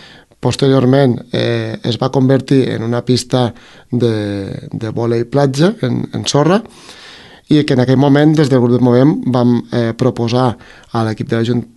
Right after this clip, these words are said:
de govern que aquell espai necessitava igualment una piscina, ni que fos més petita, que servís per a refrescar la gent, però a la vegada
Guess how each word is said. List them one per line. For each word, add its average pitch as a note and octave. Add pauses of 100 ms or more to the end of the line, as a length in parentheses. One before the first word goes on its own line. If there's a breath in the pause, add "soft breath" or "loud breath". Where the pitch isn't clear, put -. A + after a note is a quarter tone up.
(140)
de B2
govern C3 (480 loud breath)
que C3+
aquell A#2+
espai A#2+
necessitava C3+
igualment C3 (320)
una B2+
piscina, C3
ni A2
que A2+
fos A#2+
més B2+
petita, C3+
que A#2+
servís A#2
per C#3+
a B2+
refrescar B2
la B2+
gent, D3
però C#3+
a C3
la A#2+
vegada A#2+